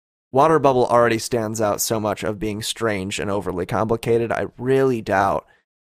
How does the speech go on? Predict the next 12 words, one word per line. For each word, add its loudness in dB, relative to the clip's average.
that -2
they're 2
like, 0
"Let's -2
just 0
have 2
a 2
bunch 2
of -2
those." -4
Also, 4
uh, 0